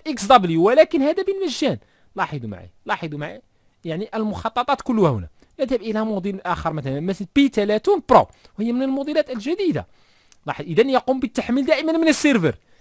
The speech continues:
يعني قاعدة بياناته يتم تحميلها من السيرفر مباشرة وليس من البرنامج. البرنامج هو عبارة عن واجهة فقط تقوم بتثبيتها. لاحظ معي هنا، لاحظ معي إلى التحميل، هو الآن يقوم بالتحميل. يعني يجب أن يقوم بتحميل خمسة عشر ميجا فاصلة ثمانية وثلاثون.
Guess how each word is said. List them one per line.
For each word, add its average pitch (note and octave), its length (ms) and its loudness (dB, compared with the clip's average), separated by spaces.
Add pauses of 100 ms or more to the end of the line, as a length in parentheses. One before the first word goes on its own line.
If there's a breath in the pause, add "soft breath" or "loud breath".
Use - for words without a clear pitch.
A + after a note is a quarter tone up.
(160)
يعني C#3 180 -6
قاعدة A3 580 6
بياناته A#3 760 6
يتم A3 380 -2
تحميلها A#3 540 -2
من D#4+ 140 -4
السيرفر D4 380 -2
مباشرة C#4 480 2
وليس F#3+ 320 0
من F4+ 180 -2
البرنامج. C4 520 4 (320 soft breath)
البرنامج G#3+ 600 4
هو B3 100 6
عبارة B3+ 420 8
عن A3+ 160 4
واجهة C#4+ 540 10
فقط D#4 300 4
تقوم C#4+ 380 2
بتثبيتها. B3 680 0 (400 soft breath)
لاحظ F3 200 0
معي E3 200 -2
هنا، C#3+ 160 -2
لاحظ F#3+ 280 -2
معي G#3+ 120 -6
إلى A3 100 -4
التحميل، F#3+ 440 -2
هو D#3 140 -2
الآن G#3+ 200 -6
يقوم A#3 240 -2
بالتحميل. G3 460 -4 (540)
يعني C#3+ 200 -4
يجب F#3+ 220 -2
أن F3+ 100 -4
يقوم G3+ 300 0
بتحميل G#3 380 -6
خمسة G#3 320 -6
عشر G3 340 0
ميجا G#3+ 240 -2
فاصلة A3 300 -4
ثمانية G#3+ 360 -4
وثلاثون. A3 460 0